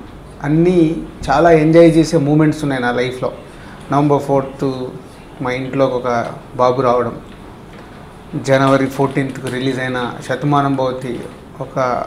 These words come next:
సెన్సేషనల్ హిట్ కావడం, దాని back to back నేను లోకల్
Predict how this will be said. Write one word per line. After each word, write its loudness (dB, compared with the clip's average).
సెన్సేషనల్ -2
హిట్ -4
కావడం, -2
దాని 0
back 2
to 2
back 2
నేను 2
లోకల్ 0